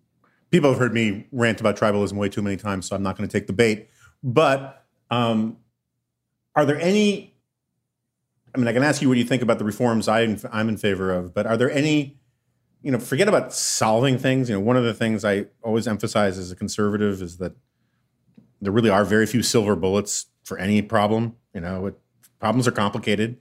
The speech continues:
and they require complicated solutions. Um, uh, ironically, one way you stay out of complicated problems is having simple rules to follow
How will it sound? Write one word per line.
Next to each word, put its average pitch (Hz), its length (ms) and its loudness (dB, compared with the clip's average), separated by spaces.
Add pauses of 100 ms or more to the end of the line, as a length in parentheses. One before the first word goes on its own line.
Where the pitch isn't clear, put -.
(400)
and 101 140 -2
they 98 40 0
require 98 380 2
complicated 101 560 -2
solutions. 95 560 -4 (500)
Um, 87 640 -2 (680)
uh, 82 360 -8 (1600)
ironically, 104 760 2 (680)
one 117 260 2
way 107 120 4
you 98 100 2
stay 101 260 0
out 120 200 4
of 107 180 -2
complicated 104 520 -4
problems 101 380 0
is 98 100 -10
having 92 220 -2
simple 107 360 0
rules 110 320 2
to 101 80 -6
follow 92 520 0